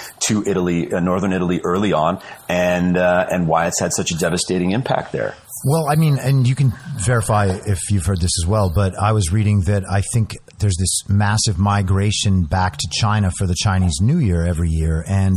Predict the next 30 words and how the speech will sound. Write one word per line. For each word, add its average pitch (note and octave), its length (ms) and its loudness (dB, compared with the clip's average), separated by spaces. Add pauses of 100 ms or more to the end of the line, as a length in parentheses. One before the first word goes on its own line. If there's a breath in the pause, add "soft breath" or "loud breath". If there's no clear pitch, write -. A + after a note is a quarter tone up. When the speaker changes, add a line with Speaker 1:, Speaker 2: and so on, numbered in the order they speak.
Speaker 2:
that G2 180 2
Speaker 1:
Mm-hmm. F2 200 -2
Speaker 2:
the G2 380 0
travel A#2+ 540 0 (120)
to A2 140 0
and G2 100 0
from F#2+ 200 2
China A2+ 420 0 (340 loud breath)
was G#2 340 2 (320)
really A2+ 420 2
increased. A2+ 460 0
And G2 100 2
what D3 120 2
is G#2 60 0
that, F#2 140 -2
the F2+ 100 -4 (100)
third A2+ 220 2
week A2+ 160 0
of G#2 100 0
January, A2 600 2
I A2+ 60 0
think? B2 380 0 (480 loud breath)
Um, F#2 680 2 (720)
if G2+ 120 0
I'm G2 120 2
not G2 140 2
mistaken, F2+ 440 0
maybe F2+ 200 2
this E2 200 0
is, - 300 -4